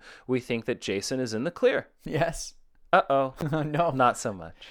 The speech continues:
Speaker 2: Yeah, that foreshadowing about his knees, Paulie, Paulie let him know, and he's letting him know right
Speaker 1: Mm-hmm.
Speaker 2: now, "You're going to kick up," and this is what you pointed out, and I didn't even make this, get this,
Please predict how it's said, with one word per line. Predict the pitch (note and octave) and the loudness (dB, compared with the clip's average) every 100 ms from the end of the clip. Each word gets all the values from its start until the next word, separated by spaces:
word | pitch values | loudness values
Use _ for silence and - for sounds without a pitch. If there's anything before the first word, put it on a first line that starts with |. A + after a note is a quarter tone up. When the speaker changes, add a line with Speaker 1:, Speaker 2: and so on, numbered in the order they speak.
| - | -16
Speaker 2:
Yeah, | - B2+ A#2+ A#2 | -2 2 4 4
that | B2+ B2+ | 0 2
foreshadowing | C#3+ C3+ C3 A#2+ A#2+ A2+ | 0 2 2 2 2 -2
about | G#2+ A2+ | 0 0
his | G#2+ G2+ | -2 -4
knees, | G#2+ G#2 F#2+ F2 | -6 -4 -6 -8
Paulie, | - G#2 G2+ F#2+ - _ _ _ _ | -4 -2 -2 -4 -12 _ _ _ _
Paulie | - G#2+ A#2 | -2 0 2
let | A#2+ A#2+ | 2 2
him | B2+ | 2
know, | B2+ G#2 G2+ | 0 0 -2
and | G2 G2 - | -6 -10 -14
he's | - G#2+ | -10 -4
letting | G#2 G#2 A2+ | 0 0 -2
him | A2 | -4
know | A2+ A#2+ | -2 0
right | A#2 A#2+ | 0 0
Speaker 1:
Mm-hmm. | D3 | 0
Speaker 2:
now, | D3 F#2 F2+ - - - - _ _ | 0 0 -4 -10 -20 -20 -20 _ _
"You're | G2+ A#2+ C#3+ | -6 0 0
going | C#3+ C3+ | 2 0
to | C#3 | 0
kick | - D3 | 0 0
up," | A2 F#2+ - - - | 0 -2 -6 -12 -12
and | G2+ F#2+ | -8 -4
this | G2 - | -4 -4
is | F#2+ | -6
what | F#2+ D#2 | -4 -4
you | A#2+ | -6
pointed | - F2+ E2 | -8 -8 -6
out, | E2 F2+ - | -6 -8 -8
and | F#2 | -8
I | F#2+ | -8
didn't | F#2 E2+ | -8 -8
even | E2+ | -10
make | F2 - | -10 -10
this, | F2 E2+ - - - - _ - - - | -10 -12 -14 -20 -20 -20 _ -20 -14 -10
get | G#2 | -8
this, | E2+ A#2+ - | -8 -8 -10